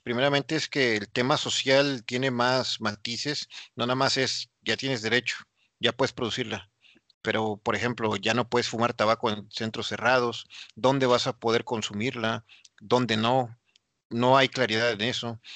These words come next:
Eh, la gente que le gusta trabajar y que tiene esa afición, al final ya no está en el juzgar si está bien o está mal,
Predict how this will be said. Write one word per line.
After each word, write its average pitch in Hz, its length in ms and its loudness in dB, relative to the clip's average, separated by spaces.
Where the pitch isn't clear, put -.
Eh, 104 200 -2
la 107 120 0
gente 123 480 0
que 107 260 -2
le 101 120 -6
gusta 107 260 -8
trabajar 120 340 0
y 123 60 -6
que - 100 -12
tiene 127 240 0
esa 123 120 2
afición, 127 440 0
al 117 120 2
final 143 260 2
ya 156 100 4
no 156 60 4
está 151 440 2
en 123 120 -2
el 117 80 -4
juzgar 120 360 0
si 139 100 -4
está 135 200 0
bien 135 180 -2
o - 20 -2
está 131 200 -4
mal, 135 240 0